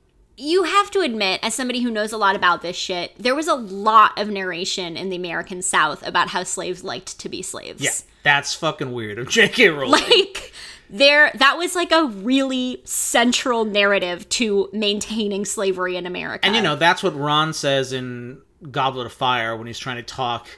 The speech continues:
Speaker 2: Hermione out of her, I guess, her house elf abolitionism. He says
Speaker 1: They like
Speaker 2: they
Speaker 1: it.
Speaker 2: like it. They like it. But
Speaker 1: Which
Speaker 2: it's
Speaker 1: is
Speaker 2: like
Speaker 1: an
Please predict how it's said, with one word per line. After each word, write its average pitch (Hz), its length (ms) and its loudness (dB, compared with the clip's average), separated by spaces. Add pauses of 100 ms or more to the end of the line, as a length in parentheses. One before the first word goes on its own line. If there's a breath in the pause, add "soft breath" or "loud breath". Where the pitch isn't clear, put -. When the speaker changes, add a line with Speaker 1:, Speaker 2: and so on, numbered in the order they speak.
(460)
Speaker 2:
Hermione 123 600 -6
out 120 240 -6
of 117 160 -10
her, 110 420 -10 (180)
I 120 120 -10
guess, 120 420 -10
her 127 160 -8
house - 380 -6
elf 120 280 -8
abolitionism. 123 1040 -8 (720 soft breath)
He - 140 -10
says 123 480 -4
Speaker 1:
They 254 160 4
like 320 240 4
Speaker 2:
they - 120 0
Speaker 1:
it. - 20 0
Speaker 2:
like - 280 -2
it. 127 200 -4
They 202 80 -2
like 247 280 -4
it. 120 220 -4
But 240 100 4
Speaker 1:
Which - 20 6
Speaker 2:
it's 392 80 4
Speaker 1:
is 392 80 6
Speaker 2:
like 440 100 6
Speaker 1:
an 403 100 4